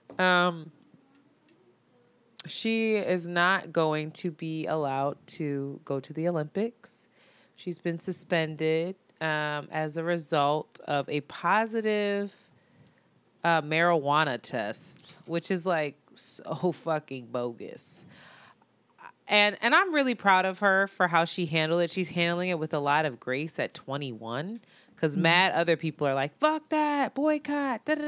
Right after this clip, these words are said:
Speaker 1: da," like, you know. And she's just like, "I knew the rules. I did it anyway. I'm human. Don't judge me.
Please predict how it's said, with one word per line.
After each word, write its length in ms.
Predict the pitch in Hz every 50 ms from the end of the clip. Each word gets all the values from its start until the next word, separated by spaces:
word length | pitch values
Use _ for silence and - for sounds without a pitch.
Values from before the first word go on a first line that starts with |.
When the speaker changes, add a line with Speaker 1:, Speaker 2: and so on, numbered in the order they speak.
| 294 285 262
Speaker 1:
da," 40 | - 190
like, 180 | 180 175 156
you 60 | 175
know. 300 | 165 160 156 151 147 151 - - - - - _ -
And 100 | 180 165
she's 220 | - - 190 180 -
just 180 | 180 165 -
like, 140 | 170 170 -
"I 120 | - 220 233
knew 120 | 240 240 233
the 120 | 233 208
rules. 640 | 180 170 170 165 165 165 165 165 - - - - _ _ _ _ _ _ _ -
I 20 | 165
did 220 | 156 - 208 214
it 140 | 214 208 202
anyway. 720 | 190 185 180 180 170 170 170 160 160 160 160 160 156 160 _ _ _ _ _ _ _ _ _ _ _ _ _ _ _ _ -
I'm 200 | 180 196 196 190
human. 600 | 180 165 196 185 180 175 175 175 170 170 165 160
Don't 300 | - 170 165 165 165 160
judge 340 | - 170 165 160 143 - 151
me. 400 | 147 151 147 147 143 143 139